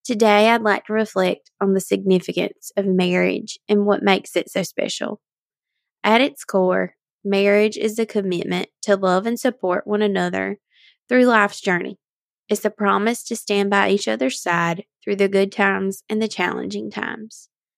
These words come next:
It's a pact to share in each other's joys and sorrows, to celebrate victories together,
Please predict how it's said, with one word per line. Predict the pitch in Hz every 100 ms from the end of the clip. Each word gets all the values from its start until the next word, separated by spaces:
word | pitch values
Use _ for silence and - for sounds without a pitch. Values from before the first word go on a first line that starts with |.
| _
It's | - 214
a | 220
pact | 214 220 214 - -
to |
share | 254 - 208 214
in | 220
each | 220 214
other's | 208 202 214 202
joys | 190 185 185 185 185
and | 190
sorrows, | 185 - 90 67 - - - - _ _ -
to |
celebrate | 196 - 190 208 220 240 202
victories | 196 - 196 190 -
together, | 185 185 190 - 208